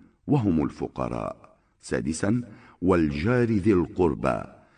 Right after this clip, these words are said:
الجار الذي تصلك به رحم قرابة قريبة. سابعاً، والجار الجنب، فهو جار أجنبي ليس من أرحامك. ثامناً،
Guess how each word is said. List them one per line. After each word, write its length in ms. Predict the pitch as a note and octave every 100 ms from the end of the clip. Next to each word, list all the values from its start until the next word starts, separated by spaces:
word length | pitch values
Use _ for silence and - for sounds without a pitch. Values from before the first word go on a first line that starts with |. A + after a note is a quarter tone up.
| _ _
الجار 420 | G2+ G2 C#3+ D3 A2
الذي 320 | F2 F#2 F2
تصلك 560 | D#2 D2 B2+ G#2+ D#2
به 420 | D2 E2+ F2 F2 C2
رحم 480 | C#2+ A2 - G2+ E2+
قرابة 760 | E2+ D#2+ D#2 C#2+ C2 C#2+ B1+ -
قريبة. 500 | C2 A#1+ G1+ G1+ G1+ - - _ _ _ _ _ -
سابعاً، 760 | - B1+ C#2+ E2+ F2+ E2+ - - _ _ _ -
والجار 840 | D2+ D#2+ C#2+ A#1+ B1+ G2+ A2+ A2
الجنب، 880 | G2 G2 D#2+ C#2+ F#2 D2 G1+ - G#1 - - _ _ _ _ _
فهو 340 | G2+ G#2 G#2
جار 580 | G2 A2 B2+ A#2+ A#2 F2+ -
أجنبي 520 | F2 D#2+ C#2 F#2 G#2
ليس 560 | G#2+ E2+ D2 F#2+ - F#2
من 280 | F#2+ F2+ -
أرحامك. 840 | E2 B1 - D#2 G#1+ G#1+ - - - _ _ _ -
ثامناً، 560 | C2+ B1+ F#2 F2+ E2